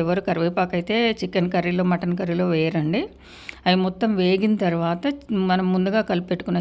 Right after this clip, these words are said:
చికెన్ అయితే వేసుకొని మొత్తం మిక్స్ చేసుకుందాం. చూస్తున్నారు కదండి, కుక్కర్ నిండుగా వచ్చేసింది. కలపాలంటే కొంచెం కష్టంగానే ఉంది. ఆ,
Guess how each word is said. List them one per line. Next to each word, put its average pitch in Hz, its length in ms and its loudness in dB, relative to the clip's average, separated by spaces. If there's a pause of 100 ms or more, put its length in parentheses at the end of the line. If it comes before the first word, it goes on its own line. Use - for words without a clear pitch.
చికెన్ 185 300 0
అయితే 185 160 -2
వేసుకొని 175 520 -2
మొత్తం 285 400 0
మిక్స్ - 300 -2
చేసుకుందాం. - 480 -4 (1200)
చూస్తున్నారు 240 520 2
కదండి, 190 340 -2 (160)
కుక్కర్ 220 340 0
నిండుగా 190 360 2
వచ్చేసింది. 175 600 -4 (260)
కలపాలంటే 190 560 -2
కొంచెం 185 300 -4 (100)
కష్టంగానే 165 520 0 (100)
ఉంది. 202 220 0 (840)
ఆ, 226 80 -4